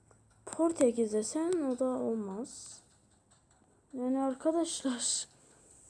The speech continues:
pek de bir devlet yok. Tabii,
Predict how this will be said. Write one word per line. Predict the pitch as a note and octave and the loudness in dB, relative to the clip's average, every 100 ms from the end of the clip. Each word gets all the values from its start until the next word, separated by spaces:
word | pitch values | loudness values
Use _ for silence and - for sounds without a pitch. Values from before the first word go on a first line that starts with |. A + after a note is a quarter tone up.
| - - | -20 0
pek | C#4+ C4+ - | 2 2 2
de | C4 | 2
bir | C4 | 6
devlet | B3 A3 C4 D#4 F#4 | 4 6 4 4 6
yok. | F#4 D4 - - - - - - | 6 4 0 -18 -18 -20 -20 -12
Tabii, | B3 A3+ A#3 | -10 -6 -8